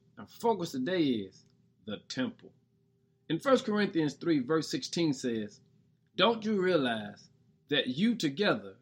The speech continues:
are the temple of God and that the Spirit of God lives in you?" What does it mean to be the temple of God? Have you ever thought about that?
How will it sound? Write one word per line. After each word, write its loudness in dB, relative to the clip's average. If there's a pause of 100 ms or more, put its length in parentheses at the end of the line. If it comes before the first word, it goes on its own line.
(120)
are -2
the -4
temple -4
of -2
God -2 (460)
and -4
that -4
the -8
Spirit -2
of -2
God -4 (460)
lives 0
in -2
you?" -6 (680)
What 2
does 6
it 2
mean 4 (260)
to -4
be 2
the -4
temple -6
of -2
God? -4 (520)
Have -6
you 2
ever 0
thought 2
about 2
that? -4